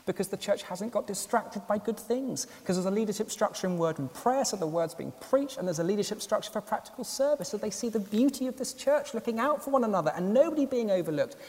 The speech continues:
and people are coming to faith in Jesus Christ. Now, don't you want that here as a church?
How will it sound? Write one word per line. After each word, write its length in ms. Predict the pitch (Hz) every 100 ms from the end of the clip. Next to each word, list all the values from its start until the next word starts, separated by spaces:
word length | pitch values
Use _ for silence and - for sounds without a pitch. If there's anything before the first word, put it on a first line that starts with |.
| -
and 180 | 131 127
people 260 | - 190 170
are 40 |
coming 280 | - 147 131
to 100 | 120
faith 320 | - 67 -
in 120 | 107
Jesus 320 | 110 110 107 -
Christ. 300 | - 101 147
Now, 80 |
don't 300 | 147 254 269
you 120 | 220 196
want 260 | 190 240
that 220 | 196 - -
here 180 | 202
as 120 | 247 190
a 40 |
church? 600 | - - 214 - - -